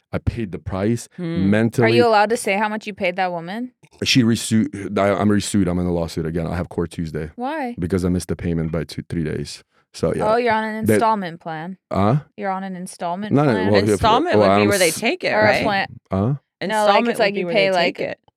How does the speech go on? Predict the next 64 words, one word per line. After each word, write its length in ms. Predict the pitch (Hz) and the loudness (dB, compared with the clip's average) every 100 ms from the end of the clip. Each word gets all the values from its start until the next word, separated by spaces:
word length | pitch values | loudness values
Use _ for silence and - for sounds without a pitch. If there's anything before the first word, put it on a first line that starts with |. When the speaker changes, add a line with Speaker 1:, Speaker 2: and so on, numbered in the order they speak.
| _ _ _ | _ _ _
Speaker 1:
No, 140 | - 139 | 2 4
you 100 | 113 | 6
pay 100 | 143 | 4
Speaker 2:
Right. 80 | 127 | 4
Speaker 1:
mo-, 100 | 110 | 2
you 60 | |
Speaker 3:
Yeah. 60 | 107 | 2
Speaker 1:
pay 200 | 135 127 | 4 4
monthly, 360 | 104 120 - | 4 2 0
but 100 | 87 | -2
Speaker 2:
You 60 | 175 | 2
Speaker 1:
it's 20 | |
a 20 | |
Speaker 2:
have 60 | 214 | 4
Speaker 1:
lot 80 | 220 | 6
Speaker 2:
to 40 | 214 | 6
Speaker 1:
of 40 | |
Speaker 2:
write 160 | 185 170 | 4 2
a 60 | |
check. 440 | 147 170 127 - - | 0 -2 -2 -6 -6
Speaker 1:
it's, 220 | 101 - - - | -6 -4 -8 -10
it's 100 | - | -2
a 60 | 95 | 2
wire 480 | 95 98 120 101 | 4 6 6 4
every 160 | 92 98 | 4 2
month, 260 | 101 101 85 | 2 0 -2
and 80 | |
it's 100 | 80 - | -4 -2
fucking 140 | 92 90 | 0 2
Speaker 2:
Mm-hmm. 20 | |
Speaker 1:
a 20 | 92 | 2
lot 80 | 90 | 2
of 40 | |
money 200 | 98 101 | 2 2
to 120 | 82 | 0
wire. 300 | 80 78 76 | 0 0 -4
But, 240 | 76 78 78 | -6 -6 -8
Speaker 2:
Mm-hmm. 80 | 85 - _ | -14 -20 _
Speaker 1:
but 380 | 80 82 78 80 | -2 0 0 -2
one 220 | 87 82 | -2 0
day, 320 | 85 85 82 - | 2 2 0 -2
it's 180 | 85 80 | -6 -2
not 120 | 90 | 0
like 140 | 85 | 0
I 40 | 82 | 0
ran 180 | 82 90 | 0 2
out 120 | 98 | 0
of 60 | |
money. 200 | 85 80 80 | 0 -2 -2
I 60 | |
had 140 | 80 78 | -4 -4
to 80 | |
wait 180 | 80 80 | -4 -4
Speaker 3:
Is 80 | - - | -2 0
Speaker 1:
three 60 | |
Speaker 3:
it 40 | - | 2
Speaker 1:
days. 80 | |
Speaker 3:
more 180 | 160 208 | 2 0
than 120 | 208 208 | -2 -6
twenty 260 | 208 196 | -8 -8
thousand 360 | 202 185 185 180 | -8 -8 -8 -12
dollars 280 | 175 175 180 | -10 -10 -10
a 60 | |
month? 420 | 170 160 - - | -12 -14 -18 -20